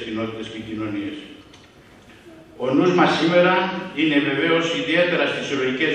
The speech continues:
γυναίκες του λαού της Παλαιστίνης, όπου το ιμπεριαλιστικό κράτος του Ισραήλ δολοφόνησε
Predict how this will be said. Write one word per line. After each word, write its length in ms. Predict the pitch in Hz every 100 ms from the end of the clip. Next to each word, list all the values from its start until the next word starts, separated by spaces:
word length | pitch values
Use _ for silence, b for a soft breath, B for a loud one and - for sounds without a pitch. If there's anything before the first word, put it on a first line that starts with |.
| -
γυναίκες 320 | 135 143 143
του 80 | 139 127
λαού 160 | 131 139
της 100 | 127 -
Παλαιστίνης, 640 | 117 110 - 131 151 160 - - B B B 143
όπου 140 | 143 151
το 60 | 147
ιμπεριαλιστικό 680 | 143 143 143 135 - 143 165 165
κράτος 340 | 160 165 151 143
του 80 | 143 127
Ισραήλ 440 | - - 120 170 180 - - B B -
δολοφόνησε 600 | 135 143 - 175 170 165